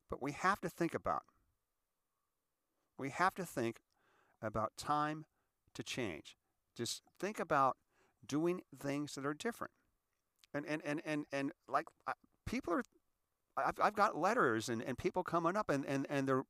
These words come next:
so emotional. They're thinking, "Oh my gosh, when, when, when, when this, this election is, is done, things are gonna change." Really? W-, w-, really?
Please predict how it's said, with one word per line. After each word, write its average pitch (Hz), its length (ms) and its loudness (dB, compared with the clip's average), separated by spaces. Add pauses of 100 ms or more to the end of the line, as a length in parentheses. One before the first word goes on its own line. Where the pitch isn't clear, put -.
(160)
so 269 260 0
emotional. 240 540 2 (1600)
They're 147 100 0
thinking, 160 320 -2 (960)
"Oh 170 100 4
my 170 120 6
gosh, 143 420 4 (1300)
when, 147 180 6
when, 156 180 2
when, 143 200 2
when 143 180 0
this, 131 160 0
this 170 260 0
election 180 420 2
is, 127 280 -4
is 117 120 -4
done, 156 260 2
things 196 280 0
are 175 40 0
gonna 170 160 0
change." - 500 -4 (640)
Really? 202 360 0
W-, - 140 -10
w-, 135 600 -20
really? - 380 0